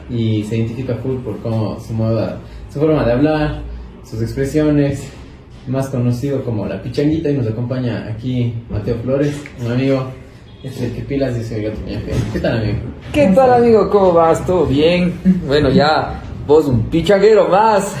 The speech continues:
Speaker 1: Claro.
Speaker 2: <laughs> Un gusto conocerte, gracias por, por la invitación. Estamos aquí para conversar un poquito de la pichanguita. Encantado de la vida. <laughs>
Speaker 1: Oye, loco, lo que siempre la gente, me, he visto que también te pone así,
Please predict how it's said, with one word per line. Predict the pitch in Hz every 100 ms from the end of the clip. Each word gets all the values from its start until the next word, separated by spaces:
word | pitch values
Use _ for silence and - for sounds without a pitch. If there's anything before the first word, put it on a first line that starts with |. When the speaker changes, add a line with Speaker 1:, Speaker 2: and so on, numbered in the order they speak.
| -
Speaker 1:
Claro. | 147 143 - - 180 190 165 - 220 220
Speaker 2:
<laughs> | 208 196 -
Un | - 139 147
gusto | 190 196 160
conocerte, | 156 170 202 190 180
gracias | 160 220 - 147
por, | 120 110 113 -
por | 117
la | 131
invitación. | 147 151 160 190 190 185 180 - - - - - -
Estamos | - 135 139
aquí | 127 120 156
para | 151 117
conversar | 110 135 147 175 156
un | 113 110
poquito | 170 175 226 - 143
de |
la | 123 -
pichanguita. | 208 262 277 277 277 294 285 - 214 151 - - - - - - -
Encantado | 135 135 147 160 190 185 165
de |
la | 143
vida. | 139 156 143 127 -
<laughs> | 190 -
Speaker 1:
Oye, | 220 220
loco, | 233 240
lo | 175 170
que | 175
siempre | 233 233 202
la | 185
gente, | 185 170 - - - -
me, | 143 127
he | 123 156
visto | 185 185
que | 143
también | 123 147
te | -
pone | 147 147
así, | - -